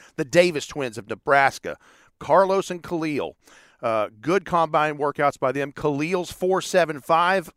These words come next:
forty and Carlos's four eight two forty, uh, are the other two top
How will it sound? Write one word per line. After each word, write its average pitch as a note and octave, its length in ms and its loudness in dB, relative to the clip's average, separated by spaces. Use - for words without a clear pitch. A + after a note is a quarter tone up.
forty C#3+ 580 -4
and C3 160 -4
Carlos's D3+ 540 -2
four D#3+ 320 -2
eight D3 160 -2
two G#3 220 -8
forty, B2 420 -4
uh, A#2+ 300 2
are B2 280 -2
the - 240 -12
other F3 240 4
two D#3 180 -10
top D3+ 400 2